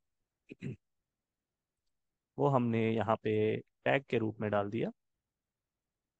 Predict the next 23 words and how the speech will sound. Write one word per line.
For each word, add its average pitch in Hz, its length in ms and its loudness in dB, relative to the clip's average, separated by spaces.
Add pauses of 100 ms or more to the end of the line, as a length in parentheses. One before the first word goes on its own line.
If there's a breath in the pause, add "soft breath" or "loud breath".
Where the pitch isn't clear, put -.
(160)
Oops, - 340 -12
इसकी 107 220 -12
नीड 104 200 -6
नहीं 117 180 -6
है। 202 120 -8 (2750)
इसी 208 160 8
तरह 226 580 12
एडिट 175 280 8
का 185 220 10
भी 185 360 2 (100)
और 143 260 10
mark 117 300 4
as 123 220 0
complete 113 340 0
का 117 80 2
भी 143 120 4
आइकन 139 320 4
हम 139 120 0
ले 127 120 2
आते 131 220 4
हैं 165 160 -2
एक 160 100 -8
बार। 208 120 -2